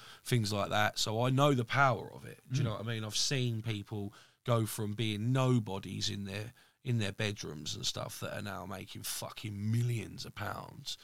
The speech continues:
Speaker 2: Mm.
Speaker 1: Um, one of them being Professor Green, for instance. You know, I know the guy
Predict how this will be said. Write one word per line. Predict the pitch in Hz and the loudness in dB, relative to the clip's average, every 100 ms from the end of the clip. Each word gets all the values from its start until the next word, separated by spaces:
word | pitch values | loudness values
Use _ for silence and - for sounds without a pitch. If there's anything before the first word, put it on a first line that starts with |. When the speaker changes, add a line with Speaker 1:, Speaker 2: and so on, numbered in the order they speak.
| 175 | -6
Speaker 2:
Mm. | 180 - | -6 -4
Speaker 1:
Um, | 113 104 110 | -2 0 0
one | 127 | 0
of | 104 | -2
them | 101 | -4
being | 104 98 | -4 -4
Professor | 98 104 113 - | -6 -2 0 2
Green, | 135 165 156 123 101 - | 0 0 0 0 -4 -10
for | _ 107 | _ -10
instance. | 104 - - 101 - | -8 -6 -8 -6 -4
You | 117 | -2
know, | 101 101 | -2 0
I | |
know | 120 131 147 160 | 2 6 6 6
the | 107 | 4
guy | - - 85 127 | -2 -4 -2 -2